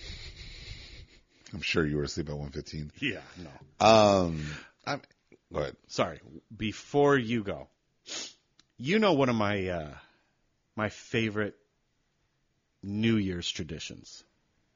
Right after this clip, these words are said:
Speaker 1: The cheese and, uh, the, the sausage and cheese and crackers, right, or some shit like that?
Speaker 2: I wake up every New Year's Day.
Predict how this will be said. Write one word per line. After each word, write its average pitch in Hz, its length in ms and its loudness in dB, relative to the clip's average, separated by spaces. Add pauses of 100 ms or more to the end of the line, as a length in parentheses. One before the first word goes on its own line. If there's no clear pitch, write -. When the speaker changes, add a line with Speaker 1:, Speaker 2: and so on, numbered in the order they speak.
(840)
Speaker 1:
The 78 380 -4
cheese 85 400 -2
and, 78 320 -6
uh, 80 200 2
the, 78 280 -2
the 78 440 -6 (420)
sausage 92 580 2
and 78 240 -4
cheese 90 280 -2
and 82 100 -4
crackers, 90 380 2
right, 87 100 2
or 90 80 2
some 101 160 -6
shit 107 160 -4
like 107 80 -2
that? 113 140 -2
Speaker 2:
I 185 80 6
wake 202 260 4
up 135 200 6
every 120 340 4
New 101 300 -2
Year's 92 500 -6
Day. 71 360 -14